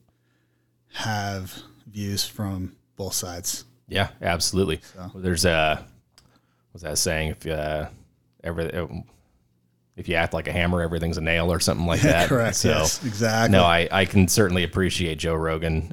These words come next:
Speaker 2: Uh, I mean, especially me being a podcast host, Joe's, like, one of the O G podcast hosts.
Speaker 1: Yep.
Speaker 2: Um, and, uh, and just the work that he does. And, and even he, I mean, he gives, gives shout outs to,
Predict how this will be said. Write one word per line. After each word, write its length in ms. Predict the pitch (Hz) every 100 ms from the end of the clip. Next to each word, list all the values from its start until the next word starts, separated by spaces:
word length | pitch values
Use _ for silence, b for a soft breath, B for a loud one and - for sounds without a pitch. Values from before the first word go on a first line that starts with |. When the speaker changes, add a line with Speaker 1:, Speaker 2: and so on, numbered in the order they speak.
| -
Speaker 2:
Uh, 580 | 78 76 73 73 71 -
I 80 | 78
mean, 180 | 76 76
especially 500 | - - 80 76 76
me 160 | 78
being 200 | 73 73
a 60 | 67
podcast 580 | - 76 - 73 69 -
host, 300 | 73 69 82
Joe's, 360 | 80 73 73
like, 300 | 71 69 69 - _ _ _
one 220 | 82 78
of 60 | 76
the 120 | 73
O 180 | 78 78
G 260 | 78 71
podcast 640 | 69 78 76 - 73 73 -
hosts. 480 | 73 73 - - -
Speaker 1:
Yep. 320 | 101 110 110 90
Speaker 2:
Um, 540 | 76 73 71 71 76 - -
and, 240 | 78 76
uh, 240 | 73 73 73
and 200 | 76 76
just 200 | 73 -
the 100 | 76
work 320 | 78 80 78
that 100 | 80
he 80 | 78
does. 400 | 80 78 80 78
And, 120 | 80 B B -
and 100 | 120
even 180 | 131 120
he, 140 | 131
I 60 | 113
mean, 140 | 98
he 100 | 120
gives, 420 | 120 104 - - b b _ _
gives 220 | 110 98
shout 260 | - 104 98
outs 320 | 104 101 -
to, 580 | - 98 95 92 95